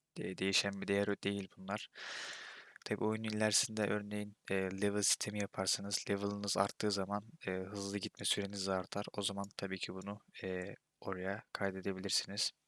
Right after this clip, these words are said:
Şu an gerek yok bizim için. E, yeterli bu ikisi. Canımız ve skorumuzu kaydedelim. E, burada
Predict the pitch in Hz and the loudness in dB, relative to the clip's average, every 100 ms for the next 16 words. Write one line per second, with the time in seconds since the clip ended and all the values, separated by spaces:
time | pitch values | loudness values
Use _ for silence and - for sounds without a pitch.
0 | - - 98 98 98 98 98 101 95 90 | -8 -4 -2 0 0 0 -4 -4 -8 -2
1 | - 110 117 - _ _ _ - - - | -2 -2 -8 -20 _ _ _ -14 -10 -10
2 | _ _ _ _ _ _ _ _ _ _ | _ _ _ _ _ _ _ _ _ _
3 | _ _ _ - 98 101 117 139 139 123 | _ _ _ -6 -2 0 2 4 4 4
4 | 101 95 - 117 110 - - 110 107 107 | 0 0 2 2 -2 -6 0 0 2 0
5 | 98 104 - - 98 95 101 104 - 104 | 0 2 2 2 -2 -2 -4 -4 0 2
6 | 98 92 92 101 - _ - _ - 98 | 2 0 0 -2 -8 _ -20 _ -2 -2
7 | 95 117 113 110 117 | -2 -2 2 2 2